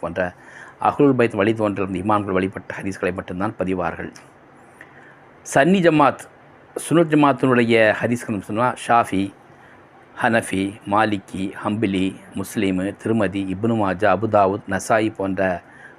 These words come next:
ஹதீஸ் கிரந்தங்களை ஏற்றுக்கொள்வார்கள். ஷியாக்களுக்கும் லட்சக்கணக்கான ஹதீஸ்கள் உண்டு,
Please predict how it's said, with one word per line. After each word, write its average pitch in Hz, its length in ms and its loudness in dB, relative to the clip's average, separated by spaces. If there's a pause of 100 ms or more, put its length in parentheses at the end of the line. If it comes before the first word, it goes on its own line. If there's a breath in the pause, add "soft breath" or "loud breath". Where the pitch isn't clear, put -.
(120)
ஹதீஸ் 107 280 -2
கிரந்தங்களை 98 460 0
ஏற்றுக்கொள்வார்கள். 85 760 -6 (1000 loud breath)
ஷியாக்களுக்கும் 143 680 4
லட்சக்கணக்கான 127 640 -2
ஹதீஸ்கள் 117 280 0
உண்டு, 104 480 0